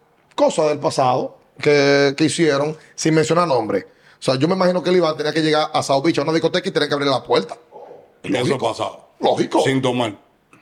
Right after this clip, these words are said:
Speaker 1: Sin tener que beberte un trago. Y me imagino que el Iván quizás en un momento andaba con dos o tres tipos, eh, que hacían el coro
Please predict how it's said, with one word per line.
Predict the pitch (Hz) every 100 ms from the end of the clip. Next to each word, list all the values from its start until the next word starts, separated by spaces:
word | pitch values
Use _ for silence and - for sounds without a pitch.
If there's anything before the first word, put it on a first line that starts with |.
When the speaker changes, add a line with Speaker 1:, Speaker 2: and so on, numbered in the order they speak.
| _ -
Speaker 1:
Sin | 160 143
tener | 160 160
que |
beberte | 165 160 165
un |
trago. | 143 143 320 - - _ _ _ _ _ _ 175
Y | 185 185 185
me | 185
imagino | 185 175 226 220 208
que | 190 185 185 185 185
el | 175
Iván | 175 196
quizás | 190 185
en | 202
un |
momento | 190 190 190
andaba | 175 185 185
con | 180
dos | 165 185
o |
tres | 180 196
tipos, | 208 208 196 220 - -
eh, | 165 160 160 160 156 160 - -
que | -
hacían | 151 143 180
el | 196
coro | 196 196 196 214 -